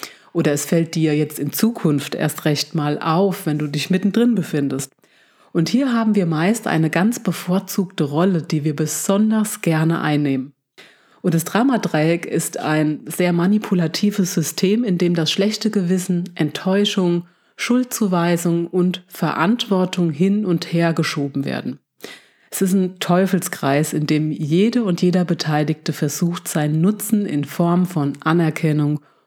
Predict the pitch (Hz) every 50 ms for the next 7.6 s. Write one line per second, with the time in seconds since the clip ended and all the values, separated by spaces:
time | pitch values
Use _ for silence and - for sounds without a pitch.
0 | _ _ _ - 220 214 214 - - - - - - 139 151 160 156 - - 160
1 | 151 147 - - - 151 147 143 - - 151 147 143 139 - - - _ - -
2 | - 160 147 156 139 147 143 143 135 127 123 - - _ _ _ _ _ _ _
3 | _ _ _ _ _ _ - 185 185 185 180 175 - 175 151 117 135 165 214 240
4 | - - 226 190 - - 175 196 233 294 - - - - - - 175 185 214 254
5 | 262 - - - - - 185 170 160 - 156 180 - 233 214 208 190 185 190 202
6 | 202 196 190 - - 175 160 156 151 156 165 175 180 - - - - - - -
7 | - 160 160 160 160 156 156 156 160 156 160